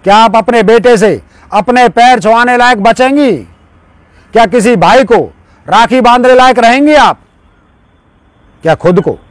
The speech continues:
दुर्गा का रूप कहते वक्त भगवान का डर नहीं लगेगा? क्या आपकी बहन बेटी के शरीर को ऐसे ही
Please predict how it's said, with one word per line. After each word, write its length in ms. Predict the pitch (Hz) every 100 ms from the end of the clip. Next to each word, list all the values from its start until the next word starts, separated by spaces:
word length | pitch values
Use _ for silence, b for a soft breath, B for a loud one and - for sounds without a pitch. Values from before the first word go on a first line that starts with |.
| _ _ _ -
दुर्गा 400 | 107 165 185 175
का 140 | 165
रूप 220 | 160 151
कहते 300 | - 156 180
वक्त 880 | 151 123 _ _ _ _ _ _ -
भगवान 380 | 104 110 156 160
का 80 | 160
डर 140 | 185
नहीं 140 | 233
लगेगा? 320 | 277 196 131 - _ _ _ _ _ _ _ _ _ _ -
क्या 140 | 165
आपकी 240 | 165 147
बहन 300 | 127 135 170
बेटी 280 | 156 160 175
के 140 | 160 147
शरीर 340 | 147 165 180
को 120 | 123 78 _ _ _ 156
ऐसे 280 | 165 -
ही 140 | 175